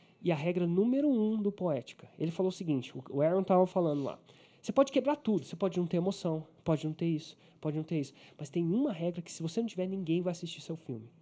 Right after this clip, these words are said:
No caso, ninguém vai escutar sua história. Intenção e obstáculo."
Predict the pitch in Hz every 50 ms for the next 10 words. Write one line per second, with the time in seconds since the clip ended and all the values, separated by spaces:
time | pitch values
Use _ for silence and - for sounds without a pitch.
0 | _ _ _ _ - 135 135 - 139 139 135 143 143 135 135 135 135 135 135 -
1 | 147 - 131 127 - 143 135 - - - - - 131 - _ _ - - - -
2 | - - _ _ _ _ _ _ _ _ _ _ _ _ _ _ _ 165 196 226
3 | 226 - 220 202 185 - - - - 147 147 147 151 160 - _ _ _ _ _
4 | _ _ _ _ _ _ _ _ _ _ _ - 139 135 131 135 - - - -
5 | - - - -